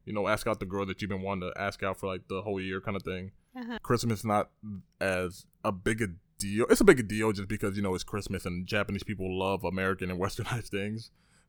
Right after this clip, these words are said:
Speaker 1: but they've just put their own little spin on it. So in the movie, deals with Haruhi Suzumiya, which if you don't, I don't wanna consider this a spoiler alert, but in the anime, she's pretty much God.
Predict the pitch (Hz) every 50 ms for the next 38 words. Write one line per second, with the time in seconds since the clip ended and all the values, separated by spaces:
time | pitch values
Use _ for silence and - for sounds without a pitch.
0 | - - _ 104 98 92 92 87 - - - - - - 95 98 107 107 95 -
1 | 98 - - 113 98 95 92 95 92 82 80 - - - 85 78 69 65 71 -
2 | - - - _ - - 139 131 120 104 98 - - - - - - - 147 147
3 | 156 185 214 214 185 202 196 185 160 - - - _ _ 107 131 156 151 143 127
4 | 123 113 - - - 123 123 123 113 120 113 - - 110 107 101 101 104 107 110
5 | 107 107 107 107 - - - _ _ _ - 101 104 104 98 - - - - -
6 | - - - _ _ _ _ - - 110 113 120 139 147 135 - - _ _ 120
7 | 143 165 170 180 165 - 127 - 131 131 120 113 107 - - - - 113 117 120
8 | 123 131 131 127 120 - - 131 120 113 - - 156 143 131 127 110 - 127 139
9 | 139 131 113 98 92 85 80 87 92 95 - - _ _ _ _ - - - 139
10 | 135 - - - 170 160 156 151 139 107 - 98 92 - 95 90 95 107 113 131
11 | 156